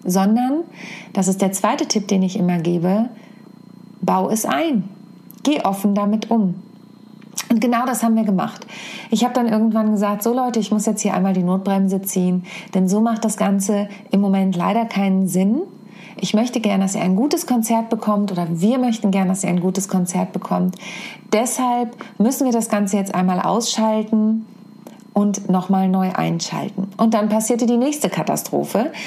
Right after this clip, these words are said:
denn wir konnten nicht mehr auf den gleichen YouTube-Link zugreifen. Das heißt, wir mussten bei YouTube noch einen neuen Link aufmachen, obwohl der eine Link überall kommuniziert war.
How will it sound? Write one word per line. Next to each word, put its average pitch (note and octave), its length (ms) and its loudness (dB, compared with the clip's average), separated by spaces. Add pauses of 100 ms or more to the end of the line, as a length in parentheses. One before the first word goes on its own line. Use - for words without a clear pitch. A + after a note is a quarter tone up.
(320)
denn G3+ 340 2 (240)
wir - 100 2
konnten F#3+ 360 2
nicht F#3+ 220 0
mehr F#3+ 160 2
auf F3+ 100 -4
den F#3 160 0
gleichen F3+ 460 2
YouTube-Link G3 720 0
zugreifen. - 600 -2
Das F3 180 -2
heißt, A3+ 220 0
wir G#3 80 2
mussten G3+ 340 2
bei G3 100 2
YouTube G3+ 460 0
noch A3 160 0
einen F3 240 0
neuen F3+ 260 2
Link E4+ 320 0
aufmachen, - 600 -2 (340)
obwohl C4+ 280 0
der C#4 160 0
eine G#3 200 2
Link B3+ 260 0
überall D4 500 2
kommuniziert G#3+ 840 0
war. - 260 -2